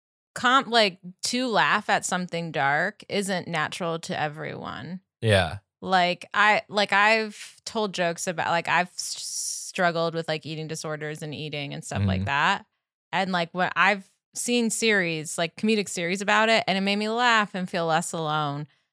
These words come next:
Speaker 1: Whereas it made other people feel offended. They were like, "How could they make light?" And it's like, "Oh, I guess you just didn't process that that way." You know what
Speaker 2: Mm-hmm.
Speaker 1: I mean?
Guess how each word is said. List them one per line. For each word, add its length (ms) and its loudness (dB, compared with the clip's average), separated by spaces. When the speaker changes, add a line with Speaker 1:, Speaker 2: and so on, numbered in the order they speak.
Speaker 1:
Whereas 260 4
it 180 4
made 280 0
other 240 2
people 260 -2
feel 400 2
offended. 840 -4
They 100 -2
were 80 -6
like, 160 -6
"How 180 -4
could 180 -4
they 140 -2
make 240 -6
light?" 320 -2
And 100 -4
it's 100 -14
like, 320 -2
"Oh, 480 0
I 160 4
guess 240 2
you 80 -2
just 240 -2
didn't 340 0
process 600 2
that 260 -2
that 240 0
way." 360 -6
You 260 6
know 120 10
what 80 10
Speaker 2:
Mm-hmm. 100 10
Speaker 1:
I 40 6
mean? 460 -4